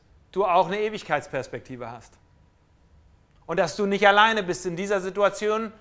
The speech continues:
heute und in den kommenden Tagen und Wochen. Ich möchte dich einladen, möchte euch einladen, mit uns Kontakt aufzunehmen. Wir haben auf unserer Webseite und in unserem Newsletter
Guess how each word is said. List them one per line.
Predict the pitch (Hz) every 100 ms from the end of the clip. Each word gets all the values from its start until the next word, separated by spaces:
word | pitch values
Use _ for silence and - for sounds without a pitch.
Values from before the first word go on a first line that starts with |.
| _ -
heute | 190 214 214 226 233
und | 185 175
in | 175
den | 165
kommenden | 165 180 180 160
Tagen | 156 156 160 170
und | 151
Wochen. | 143 - 127 120 _ _ _ _ _ _ _ _ - -
Ich | 170
möchte | 220 233 226
dich | 214 196
einladen, | 208 233 196 160
möchte | 175 180 214
euch | 214 208
einladen, | 190 180 175 170 175
mit | 180
uns | 214 214 202
Kontakt | 180 170 175 180 196
aufzunehmen. | 170 160 - 160 143 127 123 - _ _ - -
Wir | 180
haben | 196 220 220
auf | 214 185
unserer | 190 180 170
Webseite | 175 220 - 208 196 196 202 202
und | 165
in | 165
unserem | 165 165
Newsletter | 175 202 180 190 180 185 175